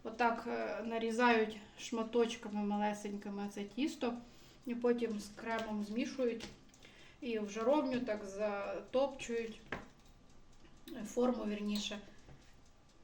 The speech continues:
І також бистро, не надо в возні там пекти ті коржі, все остальне. А тепер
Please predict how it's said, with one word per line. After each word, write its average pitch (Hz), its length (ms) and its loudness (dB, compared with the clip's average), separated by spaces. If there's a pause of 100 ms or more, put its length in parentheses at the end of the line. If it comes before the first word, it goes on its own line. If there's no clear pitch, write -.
(160)
І 285 60 -12
також 359 500 0 (300)
бистро, 254 580 0 (120)
не 240 100 -2
надо 233 320 2
в 208 60 2
возні 214 380 -2
там 214 240 -4
пекти 214 340 -6
ті 214 160 -6
коржі, 208 520 -4 (840)
все - 180 -12
остальне. 214 680 -4 (1600)
А 247 80 -16
тепер 254 420 4